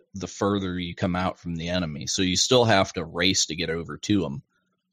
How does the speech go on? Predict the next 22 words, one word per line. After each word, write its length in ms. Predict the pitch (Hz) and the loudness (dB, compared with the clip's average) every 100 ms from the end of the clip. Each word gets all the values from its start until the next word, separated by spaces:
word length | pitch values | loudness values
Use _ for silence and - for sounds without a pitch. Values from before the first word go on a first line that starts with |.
| - | 0
And, 340 | 92 87 87 | 2 2 -2
uh, 80 | 87 - | -6 -4
you 200 | 95 87 | 0 0
know, 80 | |
so 140 | - 107 | 2 2
you 160 | 101 | 2
can't 300 | 101 127 - | 4 4 4
perfectly 460 | - 110 - - 85 | 2 0 0 -2 -4
predict 400 | - 87 90 - | -4 -4 -4 -6
your 80 | - | -12
position 640 | - 85 92 95 - 98 - _ - | -8 -4 -2 -4 -6 -12 -16 _ -14
where 160 | 90 | -10
you're 120 | 85 80 | -8 -8
gonna 180 | 82 | -10
come 180 | - 82 | -8 -8
out. 180 | 80 62 | -8 -8
There's 200 | 82 - | -8 -8
a 40 | |
little 200 | 90 85 | -4 -4
bit 160 | 82 78 | -4 -6
of 100 | 73 | -8
deviation. 720 | 82 80 73 78 73 - 65 | -8 -6 -6 -4 -4 -4 -8